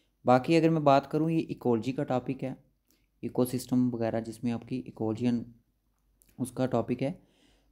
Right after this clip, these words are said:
तो वेटलैंड कितने टाइप के होते हैं? वेटलैंड की कुछ टाइप्स आती हैं, जो कुछ टाइप्स हैं यहाँ पे देख लीजिए। तो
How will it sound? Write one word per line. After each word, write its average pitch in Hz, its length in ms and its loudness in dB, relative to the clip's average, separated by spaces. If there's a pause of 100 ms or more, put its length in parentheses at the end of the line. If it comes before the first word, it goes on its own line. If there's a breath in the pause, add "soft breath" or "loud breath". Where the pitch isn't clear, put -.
(140)
तो 151 260 6
वेटलैंड 185 500 6
कितने 185 280 0
टाइप 135 280 2
के 135 60 -4
होते 113 200 -6
हैं? 110 80 -8
वेटलैंड 156 440 2
की 185 100 -4
कुछ 185 300 -4
टाइप्स 151 300 4
आती 139 340 0
हैं, 143 180 2 (560)
जो 131 220 -2
कुछ 147 300 -8
टाइप्स 123 340 2
हैं 143 60 4
यहाँ 123 180 4
पे 123 120 0
देख 127 260 0
लीजिए। 127 260 -2 (840 soft breath)
तो - 80 -20